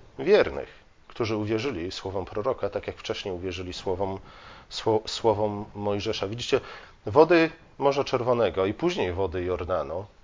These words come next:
po raz kolejny, nie, do, do, dokonało oczyszczenia także w tym sensie, że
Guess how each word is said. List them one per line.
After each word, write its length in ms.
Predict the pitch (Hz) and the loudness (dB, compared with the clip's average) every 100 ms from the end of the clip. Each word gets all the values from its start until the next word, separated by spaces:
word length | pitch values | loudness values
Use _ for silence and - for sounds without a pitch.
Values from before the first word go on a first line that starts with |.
| - | -6
po 80 | |
raz 180 | 95 87 | -6 -4
kolejny, 460 | - 98 85 73 82 | -6 -4 -4 -6 -6
nie, 160 | 95 | -4
do, 140 | 110 120 - | -2 -4 -4
do, 140 | 110 113 - | -6 -6 -4
dokonało 640 | 113 - 110 110 110 113 | -6 -2 2 4 2 -2
oczyszczenia 540 | 107 - - - 113 | -6 -8 -8 -4 -4
także 280 | 104 101 101 | -4 -6 -6
w 60 | - | -10
tym 200 | - 117 | -8 -6
sensie, 400 | - 117 - 107 | -4 -6 -4 -4
że 240 | 104 104 | 0 0